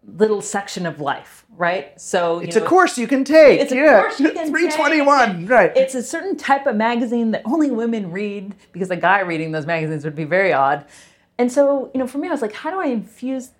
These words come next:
Speaker 1: this, this whole treatise with a feminist sensibility?" And part of it is that, well, I have an advantage, I think, over some other writers in this field who write about democracy, in that as a woman, I think I'm better attuned at hearing women as thinkers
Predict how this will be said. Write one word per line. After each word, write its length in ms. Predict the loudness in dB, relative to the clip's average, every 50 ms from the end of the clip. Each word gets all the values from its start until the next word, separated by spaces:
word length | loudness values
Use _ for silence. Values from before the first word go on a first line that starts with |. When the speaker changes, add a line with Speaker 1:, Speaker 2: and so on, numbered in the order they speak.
| _ _
Speaker 1:
this, 220 | -8 -8 -8 -12 -20 _ _ _ _ _
this 200 | -6 -6 -6 -4
whole 200 | -4 -4 -4 -4
treatise 560 | -6 -8 -6 -4 -2 -2 -4 -6 -10 -14 _
with 140 | -10 -10 -10
a 60 | -12
feminist 520 | -8 _ -6 -6 -6 -6 -8 -8 -10 -10
sensibility?" 520 | -10 -10 -10 -8 -6 -4 -4 -4 -6 -8 -8
And 160 | -10 -12 -12
part 220 | -8 -6 -4 -4
of 100 | -2 -4
it 80 | -4 -4
is 200 | -4 -6 -8 -6
that, 320 | _ -2 -2 -2 -4 _ _
well, 420 | -4 -2 0 0 0 -2 -4 -8 _ -8
I 60 | -4
have 160 | -2 -2 -2
an 60 | 0 -2
advantage, 440 | -2 -2 -2 -4 -4 -6 -6 -6 -6
I 80 | -6
think, 240 | -6 -8 -12 -12 -12
over 200 | -12 -10 -10 -12
some 540 | -12 -10 -12 -10 -10 -10 -10 -12 -14 -16 -16 _
other 220 | -12 -8 -8 -8 -6
writers 420 | -6 -6 -6 -6 -8 -12 -12 -12
in 100 | -14 -12
this 160 | -12 -14 -14 _
field 300 | _ -12 -12 -12 -12 -10
who 60 | -10
write 120 | -10 -8
about 160 | -8 -10 -12
democracy, 440 | -10 -12 -12 -12 -14 -16 -18 -16 -14
in 120 | -12 -10 -10
that 180 | -12 -12 -14 _ _ _ _ _
as 140 | 0 2 2
a 60 | 0
woman, 400 | 0 -2 -2 -2 -4 -6 -6 -10 -16 _ _ _ _ _
I 60 | -8
think 180 | -6 -2 0 0
I'm 120 | 0 4
better 220 | 4 4 4 4 0
attuned 300 | -2 -6 -8 -10 -10 -10
at 80 | -10
hearing 400 | -12 -8 -4 0 0 0 0 -2
women 260 | -4 -4 -6 -6 -6
as 160 | -6 -8 -10 -6
thinkers 580 | -6 -6 -6 -6 -8 -12 -12 -14 -18 -20 _